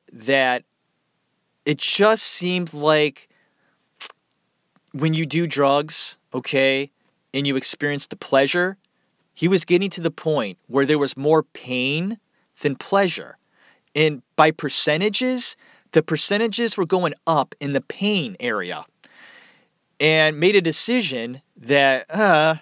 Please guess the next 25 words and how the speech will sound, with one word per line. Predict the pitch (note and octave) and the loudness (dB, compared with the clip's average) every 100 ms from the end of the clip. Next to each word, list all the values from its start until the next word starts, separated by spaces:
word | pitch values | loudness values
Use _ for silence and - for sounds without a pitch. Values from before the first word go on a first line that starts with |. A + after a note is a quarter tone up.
| _ _ _ | _ _ _
you | D#3 | -2
know, | D#3+ D3+ C#3 _ _ _ | 2 2 0 _ _ _
maybe | D#3+ G3+ G#3 G3 | 0 0 0 -2
I | |
should | F3 D#3 | -2 -6
just | C#3 C#3 | -4 0
start, | - - - - D3+ D3 C3 | 0 0 -2 2 4 4 0
you | C3 | -6
know, | B2+ A#2+ | -2 -2
weeding | A2 D3 D#3 C#3 | 0 -2 -2 -2
myself | C3 - B2 A2+ | -2 -2 -4 -2
off | C3 C#3 C3 | 2 2 0
of | G2+ | -8
it. | F#2 - _ _ _ | -12 -14 _ _ _
And | D3+ | 2
that's | F3+ G#3+ | 2 2
what | A3 | -2
he | E3 - | -2 -6
did. | - D3+ G#2 - _ - - _ _ - | -2 0 0 -8 _ -20 -20 _ _ -4
And | C3 C#3 C3+ | 2 2 2
at | C3+ D3+ | -2 -4
the | C#3 | 2
age | D#3 G3 | 2 2
of | G3 | 0
forty-one | - E3+ E3 D3+ A#2+ B2 G2 F2+ | -2 0 0 0 -4 -8 -8 -12